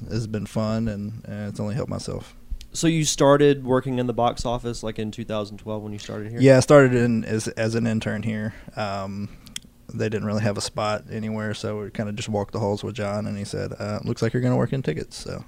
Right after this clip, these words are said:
Speaker 1: that's where I started, and, uh, just kinda w-, bounced around ever since.
Speaker 2: Now, with being the box office manager, what exactly does that entail? Like, what is,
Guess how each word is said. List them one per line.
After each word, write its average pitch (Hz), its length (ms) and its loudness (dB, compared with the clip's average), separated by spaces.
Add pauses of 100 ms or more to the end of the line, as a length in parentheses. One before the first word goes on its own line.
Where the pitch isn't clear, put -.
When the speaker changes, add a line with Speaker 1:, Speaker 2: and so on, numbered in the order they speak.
Speaker 1:
that's - 240 -12
where - 120 -6
I - 40 -8
started, - 400 -6
and, - 240 -12 (400)
uh, 80 260 -6
just 95 160 -8
kinda 101 180 0
w-, 95 240 -2
bounced 85 340 -2
around 95 380 -6 (120)
ever - 160 -8
since. - 440 -12 (640)
Speaker 2:
Now, 139 420 8 (720)
with 151 340 0
being 196 200 4
the 170 60 2
box 139 340 0
office 127 280 -2
manager, 120 460 0
what 131 220 2
exactly 135 580 2
does 113 220 -4
that 117 320 0
entail? 117 480 -2
Like, 107 160 0
what 127 260 2
is, 120 320 0